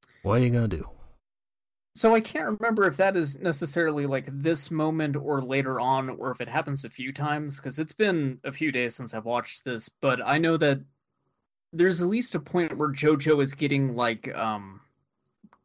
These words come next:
Speaker 2: choked, so he can't breathe, and so he can't channel Hamon. I know that happens in the water.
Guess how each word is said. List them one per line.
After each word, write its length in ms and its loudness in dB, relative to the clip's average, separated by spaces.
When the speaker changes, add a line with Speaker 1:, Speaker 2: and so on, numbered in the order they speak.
Speaker 2:
choked, 600 0
so 240 0
he 160 -6
can't 560 -2
breathe, 560 0
and 260 -4
so 140 -2
he 220 -6
can't 400 -4
channel 420 -4
Hamon. 340 -4
I 60 2
know 120 4
that 160 6
happens 320 0
in 80 -2
the 80 -6
water. 580 -4